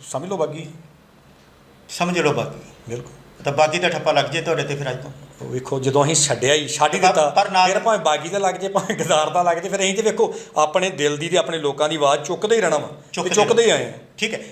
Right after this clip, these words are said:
Speaker 2: ਹੁਣ, ਅ, ਇਹਦੇ ਨਤੀਜੇ ਤੁ-, ਤੁਹਾਨੂੰ ਪਤਾ ਨਾ ਕਿ ਜਿਸ ਤਰੀਕੇ ਨਾਲ ਜੇ ਕੋਈ ਬਗਾਵਤ ਕਰਦਾ ਹੈ ਤੇ
Speaker 1: ਹੂੰ।
Speaker 2: ਸਰਕਾਰਾਂ ਜਿਹੜੀਆਂ ਹੁੰਦੀਆਂ, ਉਹਨਾਂ ਕੋਲ ਪਾਵਰ ਬੜੀ ਹੁੰਦੀ ਹੈ।
Speaker 1: ਜੀ, ਜੀ।
Speaker 2: ਤਾਂ ਕਿ ਦੁਬਾਰਾ ਕੋਈ ਜਗਜੀਤ ਸਿੰਘ ਨਾ ਜੰਮੇ, ਕੋਈ ਕਾਹਨੂੰ ਫਿਰ ਦੁਬਾਰਾ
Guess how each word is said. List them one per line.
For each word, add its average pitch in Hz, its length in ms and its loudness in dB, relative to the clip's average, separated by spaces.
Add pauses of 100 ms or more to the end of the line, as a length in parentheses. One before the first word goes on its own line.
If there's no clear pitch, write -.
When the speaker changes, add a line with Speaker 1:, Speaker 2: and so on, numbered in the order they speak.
(120)
Speaker 2:
ਹੁਣ, 302 120 -8
ਅ, 240 120 -4 (320)
ਇਹਦੇ 233 180 -4
ਨਤੀਜੇ 196 480 0 (220)
ਤੁ-, 196 180 -6
ਤੁਹਾਨੂੰ 165 300 0
ਪਤਾ 165 260 2
ਨਾ 147 120 2
ਕਿ - 140 -4
ਜਿਸ 151 200 -4
ਤਰੀਕੇ 143 280 -2
ਨਾਲ 151 120 2
ਜੇ 139 100 -4
ਕੋਈ 156 120 0
ਬਗਾਵਤ 135 420 2
ਕਰਦਾ 131 260 0
ਹੈ 143 80 0
ਤੇ 147 120 -6
Speaker 1:
ਹੂੰ। 165 80 -6
Speaker 2:
ਸਰਕਾਰਾਂ 139 420 2
ਜਿਹੜੀਆਂ 160 280 -4
ਹੁੰਦੀਆਂ, 139 200 -6
ਉਹਨਾਂ 143 120 -8
ਕੋਲ - 60 -10
ਪਾਵਰ 131 240 2
ਬੜੀ 127 200 -4
ਹੁੰਦੀ 110 200 -8
ਹੈ। 101 140 -16
Speaker 1:
ਜੀ, 127 160 0
ਜੀ। 110 220 -8
Speaker 2:
ਤਾਂ 196 140 4
ਕਿ 254 100 -4
ਦੁਬਾਰਾ 170 520 2
ਕੋਈ 202 400 -2
ਜਗਜੀਤ 156 440 -6
ਸਿੰਘ 196 220 -8
ਨਾ 151 240 -2
ਜੰਮੇ, 143 340 -6
ਕੋਈ 190 140 -8
ਕਾਹਨੂੰ 196 340 0
ਫਿਰ 226 140 -6
ਦੁਬਾਰਾ 156 600 2